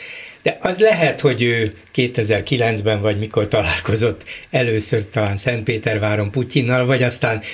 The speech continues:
miniszterelnökként gyakorlatilag minden évben, lehet, hogy ő ezt akkor megfogadta, és abban az időben még talán pragmatikusan elfogadhatónak is lehetett nevezni, bár a jelcini bocsánatkérés után azért nem annyira,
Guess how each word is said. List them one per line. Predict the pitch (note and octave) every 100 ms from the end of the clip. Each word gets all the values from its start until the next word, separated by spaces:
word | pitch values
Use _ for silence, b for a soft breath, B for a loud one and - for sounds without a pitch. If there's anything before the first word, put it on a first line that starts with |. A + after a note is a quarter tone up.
| B
miniszterelnökként | C#3+ B2+ A2 B2+ A2+ G#2+ G#2 - A#2 A2
gyakorlatilag | A2+ - A2+ G#2+ A#2 G#2+
minden | A2 A2+ A2
évben, | A#2+ C#3 D3 D3 B B B B B B B B
lehet, | A#2+ C#3+ C#3 A2
hogy | B2+ G#2+
ő | A2
ezt | G#2+ - A2+
akkor | G#2 - A2+ G#2+
megfogadta, | A#2+ - B2+ B2 A#2 A#2
és | G#2+
abban | B2+ G#2 A2+
az | A2 C3+ - -
időben | D#3+ A#2+ B2 G#2+ A#2+
még | A#2 A2+
talán | - A#2+ A#2 A2 - _ _ -
pragmatikusan | D3 A#2+ A2+ G#2+ B2 B2+ - A#2+ A#2
elfogadhatónak | - C3+ - A#2 G#2+ A2 A2 A#2 A2 G#2
is | B2 - B B B
lehetett | C#3+ B2 A#2 A2+
nevezni, | B2+ B2+ A2+ A#2+
bár | A2 A2
a | G#2+ B B -
jelcini | B2 C3 - C3 A2
bocsánatkérés | G2+ A#2+ - A2+ G2+ G2 - A2 G#2 G2
után | A#2+ - A2 G#2
azért | F#2+ G2+
nem | A2 C#3
annyira, | A#2 G#2+ A2+ C3